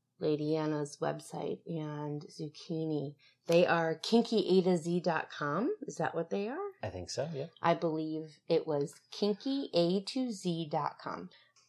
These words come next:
Speaker 1: I will, however, post it <laughs> on the blog, and that way you guys can take a, a gander at their,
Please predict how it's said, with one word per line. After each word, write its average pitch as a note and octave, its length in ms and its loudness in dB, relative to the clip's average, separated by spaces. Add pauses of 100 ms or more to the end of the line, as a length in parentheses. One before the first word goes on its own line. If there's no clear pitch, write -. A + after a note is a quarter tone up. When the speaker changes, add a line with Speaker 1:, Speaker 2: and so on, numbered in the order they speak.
(120)
Speaker 1:
I C4+ 160 12
will, G#3+ 440 12
however, D#3+ 580 6
post E3 460 6
it - 300 -2
<laughs> - 60 2
on F3+ 260 6 (140)
the G#3+ 80 8
blog, E3 680 10
and D#3 200 0
that - 160 0
way D3 120 0
you D3 160 -2
guys C#3 280 0
can - 180 -10
take - 220 -10
a, F3+ 80 -8 (420)
a D#3 100 -2
gander D3+ 600 -6
at D3 180 -8
their, - 300 -10